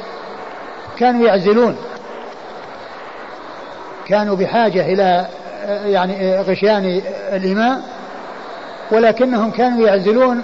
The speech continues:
والعزل من أجل أن لا يحملن، لأنهن إذا حملن لم يتمكنوا من التصرف فيهن، لأنهن يصبحن أمهات أولاد، وأمهات أولاد لا يباعن،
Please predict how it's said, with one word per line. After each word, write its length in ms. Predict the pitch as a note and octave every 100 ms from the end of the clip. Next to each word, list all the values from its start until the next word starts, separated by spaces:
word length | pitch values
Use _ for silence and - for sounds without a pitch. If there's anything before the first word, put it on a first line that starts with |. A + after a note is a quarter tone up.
| -
والعزل 380 | A3+ G#3 B3 A#3
من 160 | A#3
أجل 280 | B3 A3 B3
أن 160 | A#3+ A#3
لا 80 | A#3+
يحملن، 520 | - A#3 A#3+ F3 D#3 - - - - - - - -
لأنهن 580 | F#3+ G#3+ A3+ A3+ A#3 A#3+
إذا 320 | G#3+ G#3 G#3
حملن 580 | - G3+ B3+ A3+ G#3 G#3+ - - - - - - - - G3
لم 240 | C4 C4+
يتمكنوا 540 | C4+ B3+ C4 A#3+ A#3+
من 80 | A3+
التصرف 440 | G#3+ G#3 A3+ A3 F#3+
فيهن، 480 | G3 G#3 A3 G#3
لأنهن 500 | F#3+ A3+ A3 G#3 A3+
يصبحن 340 | A#3 G#3 A3 A3
أمهات 400 | G#3+ G#3 G3 G3+
أولاد، 320 | F#3+ F#3 D#3+ - - - - - - - -
وأمهات 640 | - A#3 A#3 G#3+ A3+ A3+ G#3+
أولاد 300 | G#3+ A#3+ A3
لا 120 | A#3
يباعن، 440 | G#3 G3+ E3 D#3+